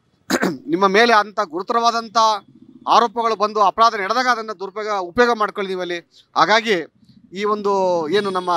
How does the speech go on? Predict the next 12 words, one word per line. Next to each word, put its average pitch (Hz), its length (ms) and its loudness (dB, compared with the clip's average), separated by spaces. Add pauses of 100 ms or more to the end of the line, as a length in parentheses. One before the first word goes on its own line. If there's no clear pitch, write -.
(240)
ಜಸ್ಟಿಸ್ 180 340 -2
ಬಿ 202 120 -4
ವಿ 208 100 2
ನಾಗರತ್ನ 190 400 2
ಅವರು, 165 140 -2
ಸ-, 156 220 -6
ಮಾನ್ಯ 175 180 0
ಸರ್ವೋಚ್ಚ 208 320 2
ನ್ಯಾಯಾಲಯದಲ್ಲಿ 190 400 0
ನಾಗರತ್ನ 185 400 0
ಅವರು 185 200 2 (560)
ನೆನ್ನೆ 190 200 4